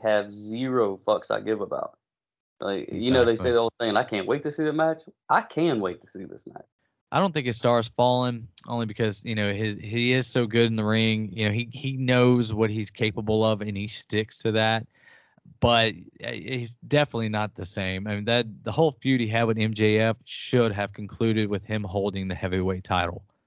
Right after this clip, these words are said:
Speaker 2: You know, that it, they should have waited another year, wait till M J F holds the title, do that hold, you know, and then the guy, you know, same thing they did with, with Batista and Triple H, you know, twenty years ago. But it works,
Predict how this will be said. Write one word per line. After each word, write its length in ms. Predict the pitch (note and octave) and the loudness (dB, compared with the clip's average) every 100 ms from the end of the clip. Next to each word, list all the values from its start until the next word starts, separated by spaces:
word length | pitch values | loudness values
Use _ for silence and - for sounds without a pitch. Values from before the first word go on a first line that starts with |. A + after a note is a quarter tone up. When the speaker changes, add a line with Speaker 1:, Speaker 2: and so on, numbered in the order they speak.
| _ _ G#2 | _ _ -2
Speaker 2:
You 120 | G2 | 0
know, 180 | G2 F#2+ | 2 2
that 320 | G2+ G2+ G2 | 2 0 -2
it, 320 | G#2+ G2+ G2+ | -4 -6 -6
they 100 | G#2 | -6
should 220 | - A#2+ | -2 0
have 80 | G#2 | 2
waited 320 | G#2 G#2+ G#2 | 2 2 2
another 320 | G#2 G2+ G2 | 0 0 0
year, 440 | F#2+ G2 G2 F#2+ F#2+ - _ - | 0 2 2 2 0 -8 _ -4
wait 220 | G2 G2 | -2 -2
till 160 | G#2+ A2 | 0 2
M 160 | A2 | 2
J 220 | A2 A2+ | 4 4
F 100 | G#2+ | 2
holds 260 | - A2 G2+ | 0 -2 -2
the 60 | F#2 | 0
title, 500 | G2+ G2+ G2 G2 G2+ _ _ - | 2 2 0 -4 -8 _ _ -10
do 220 | - A#2 A2+ | -2 2 4
that 220 | A2+ G#2+ | 2 2
hold, 380 | G#2+ G#2 G#2+ G#2+ | 2 2 0 -2
you 100 | G2+ | -2
know, 200 | G2+ G2+ | -2 -2
and 180 | G2+ | -2
then 320 | G#2+ A#2+ B2 A2+ | 0 0 0 -2
the 140 | A2 | -2
guy, 240 | G#2 G#2 | 0 0
you 100 | C3+ | 0
know, 80 | E3+ | -2
same 220 | C3+ F#3 - | 0 0 2
thing 140 | F3 | 2
they 100 | D#3 | 4
did 120 | D3 | 6
with, 220 | C#3+ C3+ A#2+ _ _ - | 6 4 -2 _ _ 0
with 160 | D3+ C#3 | 0 2
Batista 500 | C#3+ A#2 G#2+ - A#2 | 0 2 0 2 2
and 100 | A2+ | 2
Triple 380 | A#2 B2+ A2+ | 0 4 4
H, 400 | G2 G2 G2 - - | 4 2 -2 -12 -10
you 140 | F#2+ | -6
know, 300 | F#2 F#2+ G2 G2 | -4 -4 -6 -12
twenty 300 | - G#2 A2+ | -12 -6 -4
years 240 | A#2 G#2 F2+ | 0 0 0
ago. 380 | F2 F2+ F#2+ G#2 G2 | 2 2 2 -2 0
But 260 | G2+ G2+ | 2 4
it 120 | A2+ | 4
works, 520 | A2+ E3 B2+ - - | 4 4 2 -4 -20